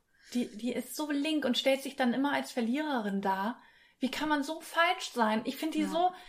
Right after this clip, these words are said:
Speaker 1: wie die das dann immer hindreht, dass sie das Opfer ist.
Speaker 2: Mhm.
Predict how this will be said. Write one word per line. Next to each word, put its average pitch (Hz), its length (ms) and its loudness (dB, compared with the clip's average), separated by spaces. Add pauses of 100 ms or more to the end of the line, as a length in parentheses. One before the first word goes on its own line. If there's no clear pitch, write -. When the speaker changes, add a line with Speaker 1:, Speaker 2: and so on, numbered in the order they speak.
(180)
Speaker 1:
wie 302 120 4
die 302 100 0
das 320 180 0
dann 277 140 0
immer 339 220 2
hindreht, 294 580 0
dass 254 140 -2
sie 302 100 0
das 311 200 2
Opfer - 440 0
ist. 190 440 -4
Speaker 2:
Mhm. 190 540 -6